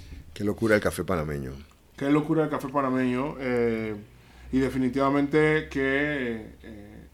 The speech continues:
Speaker 2: es uno de los pilares. Hoy veía un, un story de Mario Castrellón diciendo, "Esta es la mejor fruta, esto es lo mejor de Panamá, esta fruta del café". Y obviamente Mario está súper conectado al café, tiene
Speaker 1: Claro.
Speaker 2: negocios relacionados con el café, tiene finca y demás.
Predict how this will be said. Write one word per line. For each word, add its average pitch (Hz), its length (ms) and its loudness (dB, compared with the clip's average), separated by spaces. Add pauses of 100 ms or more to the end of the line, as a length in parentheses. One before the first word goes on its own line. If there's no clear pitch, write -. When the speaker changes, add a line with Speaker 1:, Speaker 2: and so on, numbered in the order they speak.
(120)
Speaker 2:
es 120 120 -8
uno 139 220 2
de 143 60 4
los 135 120 0
pilares. 123 460 0
Hoy 123 140 0
veía 127 340 2
un, 131 480 -2 (480)
un 131 100 -2
story 127 600 4 (320)
de 123 300 0
Mario 131 280 0
Castrellón 127 540 0
diciendo, 120 580 0 (440)
"Esta 123 220 -2
es 143 60 0
la 135 140 -2
mejor 139 360 2
fruta, 139 420 0
esto 139 160 2
es 170 60 8
lo 151 100 6
mejor 143 320 2
de 151 80 4
Panamá, 123 520 -2 (600)
esta 127 320 -6
fruta 123 560 -4
del 117 220 -6
café". 117 420 -6 (500)
Y 139 360 2
obviamente 156 500 6
Mario 147 280 6
está 143 200 2
súper 139 240 -2
conectado 127 380 2
al 127 40 0
café, 156 440 4
tiene 143 160 -2
Speaker 1:
Claro. 135 140 2
Speaker 2:
negocios 127 300 -2
relacionados 120 500 -2
con 120 120 -2
el 117 60 -4
café, 117 360 0
tiene 131 220 -6
finca 156 360 0
y - 20 -2
demás. 147 420 2